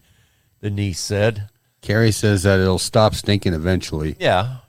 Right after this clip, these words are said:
Speaker 1: pretty soon. Yeah, eventually.
Speaker 2: Where is this? Kansas?
Speaker 1: Yeah.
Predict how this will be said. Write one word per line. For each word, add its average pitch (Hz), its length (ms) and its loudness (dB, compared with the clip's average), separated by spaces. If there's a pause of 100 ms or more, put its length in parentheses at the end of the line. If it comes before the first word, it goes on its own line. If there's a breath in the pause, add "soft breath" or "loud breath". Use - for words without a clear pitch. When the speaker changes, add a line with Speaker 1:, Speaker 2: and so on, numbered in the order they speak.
(120)
Speaker 1:
pretty 143 160 -14
soon. 107 300 -8
Yeah, 165 140 -8
eventually. 110 560 -6
Speaker 2:
Where 185 220 4
is 175 100 4
this? 117 160 2
Kansas? 196 760 2 (220)
Speaker 1:
Yeah. 113 320 2